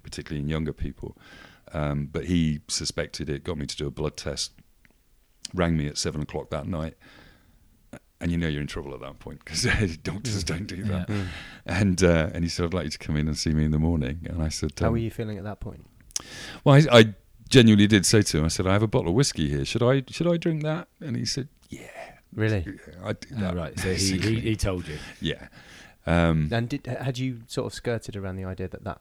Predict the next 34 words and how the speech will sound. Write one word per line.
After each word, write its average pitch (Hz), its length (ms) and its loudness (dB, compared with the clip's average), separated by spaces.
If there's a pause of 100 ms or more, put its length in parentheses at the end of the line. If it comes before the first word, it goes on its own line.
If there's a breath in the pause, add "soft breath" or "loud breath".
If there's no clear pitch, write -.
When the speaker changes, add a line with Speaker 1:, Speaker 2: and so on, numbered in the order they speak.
(140)
Speaker 3:
might 92 260 -10
be 101 120 -8
what, 92 220 -10 (280)
what - 120 -14
the - 60 -16
problem 87 260 -8
was? 71 140 -16
'Cause 92 120 -14
you 85 100 -12
said 87 200 -12
he 87 60 -10
had 85 100 -12
an 82 100 -12
inkling. 87 360 -14
Speaker 1:
No, 123 220 10
he 104 60 8
hadn't 110 220 4
told 101 220 0
me 92 60 4
at - 140 -2
all 87 60 2
what 82 160 0
he 80 60 0
was 80 100 -2
doing 78 160 -2
the 76 80 -2
test - 280 -10
for. - 180 -12 (200)
Um, 71 320 -8
Speaker 3:
Okay. 76 280 -8
Speaker 1:
and 80 160 0
it, - 80 -4
and 82 120 2
he, 76 140 4